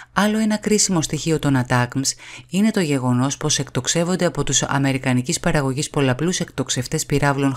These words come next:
himars και M διακόσια εβδομήντα. Ειδικά οι himars έχουν γίνει περιβόητοι στο ρωσο-ουκρανικό πεδίο της μάχης για την υψηλή ταχύτητά τους. Στοχεύουν, χτυπούν και εγκαταλείπουν τις θέσεις πυρός τους πριν προλάβουν καν οι Ρώσοι να τους εντοπίσουν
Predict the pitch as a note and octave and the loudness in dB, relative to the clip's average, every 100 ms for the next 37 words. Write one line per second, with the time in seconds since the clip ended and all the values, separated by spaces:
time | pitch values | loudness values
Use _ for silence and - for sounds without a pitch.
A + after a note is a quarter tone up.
0 | - D3 A#2+ A#2+ C3+ C3 - - - - | -2 0 0 0 0 -4 -12 -18 -12 0
1 | D#3+ - F3 F#3+ F#3 - D3+ - E3+ C#3 | 0 0 -2 0 0 0 -2 0 -2 0
2 | C3 B2 A2 A2 _ _ _ - - - | 2 2 -2 -8 _ _ _ -20 -20 -20
3 | - - F3 C#3+ C3+ B2+ B2 B2 B2 D#3 | -12 -4 -2 0 0 0 0 0 0 0
4 | D#3+ D3+ C#3 D3 C#3 C#3 C#3 C3+ B2+ A#2+ | 0 -2 -2 0 2 2 2 2 0 2
5 | C3+ D3 C#3+ - C3+ C3 - B2+ B2 C3 | 2 0 -2 -2 0 0 2 0 0 2
6 | B2+ B2+ B2+ B2+ A#2+ B2+ B2 A2+ A#2+ A#2+ | 2 2 2 2 2 2 0 0 0 0
7 | C#3+ C3+ D3+ C#3+ C3 B2 - B2+ C3+ C#3 | -2 -2 -2 0 0 0 -2 0 0 0
8 | B2+ D#3 E3 D#3+ A#2+ A#2+ A2 - - - | -2 -4 -2 2 2 0 -6 -6 -10 -18
9 | - - - - - C#3+ B2+ D3+ C#3 C3 | -20 -18 -18 -14 -6 -2 2 2 2 0
10 | B2+ C3+ B2 F3+ G3 F#3 D3+ E3 D#3 D#3 | 0 -2 4 4 4 0 0 0 2 0
11 | D3+ D#3 D3 C3+ D3 C#3 C3 - B2+ B2+ | -2 -2 0 0 0 -2 -2 0 0 2
12 | B2 D3+ D#3 - - - - E3 F#3+ G3+ | 0 -4 -6 -6 -14 -12 -2 0 2 2
13 | F3+ F3 D3+ B2 C3+ - E3 C#3+ B2 B2 | 2 2 2 2 0 0 0 0 0 0
14 | B2+ D#3+ D3 C#3 - C3+ C3 C#3 A#2 - | 0 -2 -4 -2 -2 0 2 2 2 0
15 | A2 | -4